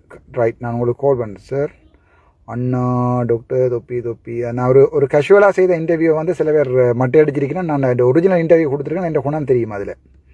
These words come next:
உம், சாவச்சேரி அதிகாரி டாக்டர் ரஜீவன் சொல்லியிருக்கிறார். அப்ப அந்த கடிதத்தை நான் கேட்டு, நான் அதையும் தரமாட்டேன்னு ஒழிச்சிட்டேன். எனக்கு கடிதம் ஒண்ணும் கையில வரையில.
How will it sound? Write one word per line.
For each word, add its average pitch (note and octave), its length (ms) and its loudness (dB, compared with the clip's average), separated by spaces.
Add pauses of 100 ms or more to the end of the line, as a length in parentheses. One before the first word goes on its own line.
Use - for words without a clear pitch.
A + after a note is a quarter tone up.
(1000)
உம், A#2+ 1000 -16 (800)
சாவச்சேரி F#3+ 520 4
அதிகாரி F3+ 360 4
டாக்டர் D#3 560 2
ரஜீவன் E3 500 0
சொல்லியிருக்கிறார். D#3 400 2
அப்ப D#3 180 2
அந்த F3+ 220 2
கடிதத்தை G3 420 2
நான் F3+ 200 -2
கேட்டு, F3 280 2
நான் D#3 200 -2
அதையும் F#3 260 2
தரமாட்டேன்னு E3+ 580 2
ஒழிச்சிட்டேன். B2+ 400 -10
எனக்கு D3 240 -8
கடிதம் F#3 360 4
ஒண்ணும் F#3 160 0
கையில C#3+ 340 4
வரையில. A2 260 -6